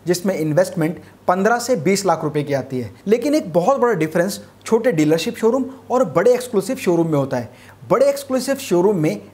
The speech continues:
एचएनआई, हाई नेटवर्क इनकम क्लाइंट्स ज़्यादा आना पसंद करते हैं, इसीलिए उनका जो सेल्स का वॉल्यूम होता है वो बहुत बड़ा होता है। इसके साथ-साथ उनका ratio of profit भी बड़ा होता है, क्योंकि वहाँ पर ज़्यादा लग्जरियस प्रोडक्ट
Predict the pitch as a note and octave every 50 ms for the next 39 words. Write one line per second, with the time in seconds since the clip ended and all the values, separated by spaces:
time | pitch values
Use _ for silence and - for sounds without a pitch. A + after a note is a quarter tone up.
0 | - - - F3+ G3 F#3+ A#3+ A#3 G#3 F3+ D#3 D#3+ G3 - - - - - - -
1 | D#3+ F#3+ B3+ B3 A3 G3+ F3 F3+ G3 F#3+ F#3 E3+ E3 E3 E3+ E3+ D#3+ D#3 D#3+ D3+
2 | D#3+ A#3+ A#3+ - - - - - - C#3 B2+ A#2+ D#3+ E3 E3 F#3 F3+ E3 D#3+ D#3
3 | D#3 D3+ D#3+ C#3 D3+ D3+ D3+ D#3 D3 - E3 E3+ F#3+ A3 G#3+ - - - - -
4 | - F3 - - C#4 C4 B3 B3 A3+ E3 B2+ - - - - - G#3+ A#3+ B3 B3+
5 | B3 A#3+ C4+ - - - B3 C4 D4+ D4 - - - B3 G#3 E3 E3 E3 E3+ E3+
6 | D#3+ D3 C#3 - D#3+ G3+ G#3 - - - - F3 E3 A#2+ A#2 D3 C#3 C#3+ F3 D#3+
7 | C3+ D3 C#3 C3+ B2+ B2 B2 B2+ B2 A2+ G2+ - - - - - - G3 G3 G3
8 | C4+ C4 C4 A#3 A3+ A#3 - - G#3 A3 A3+ - - - - - - A#3 B3 A#3+
9 | C#4 C4+ F#3 F#3+ G3+ G3+ - C4 C4+ C4 C4 - G3+ F#3 - - B3 - - C#3+
10 | C#3 F3 A3+ A#3+ F3 - - - - - C3 A2 D#3 D3+ F3 F#3+ E3+ D3+ - D3
11 | D3 D3 F#3 G#3+ G#3 - - - - F#3 F3 - G#3+ E3+ C#3 C#3+ C3+ D3+ F3+ F#3
12 | F3+ F3+ D#3 B2+ - - - - - C3 A#2 - F#3 G3 G#3+ G3+ C4 C4+ C4 G#3+
13 | F3+ D#3+ C#3 A#2+ C3 F3+ F#3 G3 - A#3 - A#3 - D#3+ D3+ D3 D#3 G3 F#3+ -